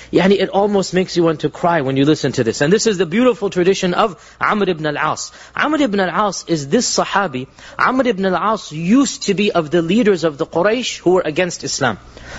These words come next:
Amr ibn al-As is of the Mala', he's of the noblemen who rejected Islam. He's like Abu Sufyan, he's, uh, like Khalid bin Walid, this category of people who were noble enemies. They weren't evil enemies, right? What I mean by this,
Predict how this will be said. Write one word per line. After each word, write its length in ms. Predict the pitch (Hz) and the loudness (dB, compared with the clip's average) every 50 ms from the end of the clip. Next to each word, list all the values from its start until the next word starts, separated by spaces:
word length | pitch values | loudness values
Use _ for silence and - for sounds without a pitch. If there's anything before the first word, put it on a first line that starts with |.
| - - | 0 0
Amr 260 | 135 185 240 262 262 | 2 4 2 2 2
ibn 160 | 202 196 208 | 0 0 0
al-As 340 | 202 - 175 202 233 - - | 0 0 0 -2 -2 -2 -2
is 100 | 190 175 | -2 -2
of 180 | 208 202 170 | -2 -2 -2
the 100 | 160 185 | -2 -2
Mala', 260 | 180 190 214 220 175 - | 0 0 0 0 -2 -4
he's 180 | - 147 151 147 | -6 -8 -6 -6
of 100 | 175 160 | -4 -4
the 100 | 165 175 | -2 0
noblemen 500 | 185 233 254 277 196 208 196 185 196 202 | 2 2 2 2 0 0 0 0 -2 -2
who 120 | 185 190 | 0 0
rejected 480 | 185 185 185 220 233 220 - 190 190 170 | 0 0 0 0 -2 -2 -2 -2 -2 -2
Islam. 340 | 151 - - 170 160 120 104 - - - - | -4 -2 -2 -2 -2 -2 -4 -10 -20 -8 -2
He's 220 | - 233 247 185 | -2 -2 0 0
like 220 | 220 226 220 - - | 0 -2 0 0 0
Abu 220 | 233 190 220 208 | 0 0 0 0
Sufyan, 580 | - - 196 160 - 196 202 202 208 208 185 - - _ | 0 -2 -2 0 0 0 0 0 -2 -4 -8 -10 -14 _
he's, 240 | - 208 240 240 185 | -4 -2 -2 0 0
uh, 80 | 214 175 | 0 0
like 160 | 170 202 202 | 0 -2 -2
Khalid 380 | - - 208 233 226 214 208 180 | 0 0 0 0 2 0 -2 -2
bin 160 | 185 196 190 | -2 -2 -2
Walid, 320 | 190 196 185 208 208 - - - - | 0 0 0 0 0 -2 -4 -8 -10
this 320 | - 160 180 302 330 - - | -4 0 2 2 2 0 -4
category 640 | - - - - - 233 247 233 208 185 214 208 196 | -10 -14 -6 -4 -2 -2 -2 -2 0 0 0 0 0
of 100 | 190 - | -2 -4
people 400 | - 214 220 - - 208 226 220 - - - - | -4 -4 -2 0 2 2 2 0 -2 -12 -6 -2
who 180 | - 196 202 202 | 0 2 4 4
were 220 | 202 202 202 - - _ - | 4 2 0 -4 -10 _ -4
noble 520 | 147 156 185 240 277 285 226 208 214 208 - - | 2 4 4 4 4 4 2 2 2 2 0 -2
enemies. 580 | 185 175 160 139 123 101 92 - - - - - - | -2 -2 -2 -2 -4 -8 -10 -14 -16 -18 -20 -4 0
They 120 | 135 165 | 2 4
weren't 280 | 170 175 220 240 233 - - | 4 4 2 2 0 -2 -2
evil 380 | 214 220 233 175 170 190 175 - | 0 0 2 2 2 0 0 0
enemies, 480 | 151 156 147 135 120 107 95 - - - | 0 -2 -2 -2 -2 -4 -6 -8 -2 0
right? 200 | 117 135 165 - - - - | 0 0 0 -2 -8 -6 0
What 160 | - 139 156 | 2 2 2
I 40 | 170 | 4
mean 160 | 175 196 202 | 2 2 2
by 140 | 180 185 185 | 0 0 0
this, 220 | 170 196 185 - | 0 -2 -4 -6